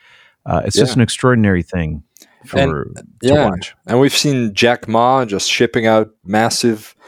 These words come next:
Speaker 2: quantities of masks and supplies to Western European countries, but also to Africa. And I don't see anything like that even remotely happening, um,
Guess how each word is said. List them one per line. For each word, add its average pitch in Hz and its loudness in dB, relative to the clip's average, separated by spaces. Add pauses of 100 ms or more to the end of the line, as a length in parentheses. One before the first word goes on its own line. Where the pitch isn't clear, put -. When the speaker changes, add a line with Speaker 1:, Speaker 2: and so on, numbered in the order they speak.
(340)
Speaker 2:
quantities 117 0
of 92 -4
masks 107 -2
and 98 -4
supplies 120 0
to 98 -8 (200)
Western 117 0
European 117 2
countries, 156 -2
but 123 2
also 120 2
to 117 0
Africa. 131 0 (960)
And 113 0
I 127 4
don't 135 0
see 135 0
anything 139 0
like 131 0
that 131 4
even 135 0
remotely 131 0
happening, 123 -2
um, 113 0